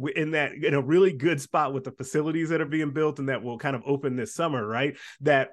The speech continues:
it's no longer a, "Hey, down the road, we'll be able to get into this thing." The guys that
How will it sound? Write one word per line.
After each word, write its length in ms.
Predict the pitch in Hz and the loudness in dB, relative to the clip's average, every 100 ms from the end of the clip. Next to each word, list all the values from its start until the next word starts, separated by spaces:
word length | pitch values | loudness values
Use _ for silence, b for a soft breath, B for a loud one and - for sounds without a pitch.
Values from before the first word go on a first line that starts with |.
| - | -4
it's 180 | 170 139 | -4 0
no 160 | 208 | 0
longer 480 | 254 226 202 196 170 | 0 0 0 2 2
a, 140 | 151 135 | 2 0
"Hey, 400 | 226 214 180 135 | 2 6 6 4
down 280 | 180 214 | 0 0
the 120 | 226 160 | -2 0
road, 480 | 196 196 180 139 | 4 4 4 0
we'll 160 | 143 170 | -6 -6
be 180 | 151 165 | -4 0
able 220 | 170 160 | 0 0
to 80 | 147 | -2
get 200 | 117 156 | 0 -2
into 280 | 160 190 160 | -2 -2 0
this 180 | 139 135 | 0 0
thing." 300 | 147 143 117 | 0 0 -2
The 100 | 123 | -2
guys 480 | 131 151 180 190 156 | 0 2 2 0 -2
that 160 | 156 | -4